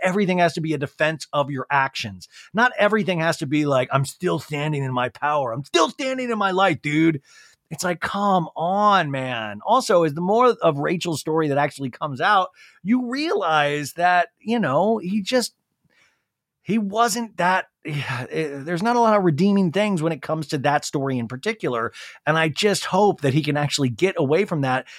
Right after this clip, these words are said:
and not turn it into, "Well, now I'm angry at everybody else." Like, he's always had this kind of low-level anger at all of us for reacting so strongly. And even though he loved the popularity of it and what it's done for him in certain ways, he still doesn't love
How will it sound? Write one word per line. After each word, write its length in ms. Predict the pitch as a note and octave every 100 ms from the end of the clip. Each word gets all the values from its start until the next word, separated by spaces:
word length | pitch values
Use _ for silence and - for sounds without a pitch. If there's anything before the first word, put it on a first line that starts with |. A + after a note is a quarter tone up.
| -
and 160 | D#3 E3+
not 240 | F3+ F#3
turn 240 | - F3+ D#3
it 80 |
into, 560 | E3+ F3 - D#3 C#3+ C3+
"Well, 200 | B2 B2+
now 280 | C#3+ E3 D3
I'm 160 | B2+
angry 380 | B2+ B2 A#2+ A#2
at 80 | A2+
everybody 460 | A2+ A2 G2+ G#2 B2+
else." 200 | G#2 D3
Like, 80 |
he's 120 | E3+ G#3+
always 200 | A#3 F3+
had 140 | F3
this 120 | D3
kind 140 | - B2+
of 60 |
low-level 560 | A#2+ C#3 C#3 C3+ A#2+ B2
anger 460 | A2+ A#2+ C#3 D#3 - - -
at 140 | C#3
all 220 | C3 B2+
of 100 | A#2
us 320 | A2+ C3+ - - - -
for 320 | C3+ B2+ B2
reacting 520 | B2+ A#2+ A#2+ - A#2+
so 180 | C3 A#2+
strongly. 560 | - B2 A#2+ C3+ D#3 -
And 380 | C#3+ C#3+ D#3+ D#3 _ -
even 160 | D3+ E3
though 120 | D3
he 140 | C3
loved 340 | C#3 D3+ A#3+ G#3
the 80 | D3
popularity 760 | D3+ C#3 C3+ C3 B2+ A#2+ A#2+
of 220 | F3+ G#3
it 160 | D3 C#3+
and 140 | C3+ C3
what 160 | C3+
it's 100 | A#2+
done 200 | - C3+
for 120 | B2 C3+
him 120 | B2
in 80 | A#2
certain 260 | C3+ A#2+
ways, 320 | D#3 F#3+ D#3
he 100 | C#3+
still 280 | B2+ - E3+
doesn't 260 | D#3+ C#3+ B2
love 320 | C#3 C3+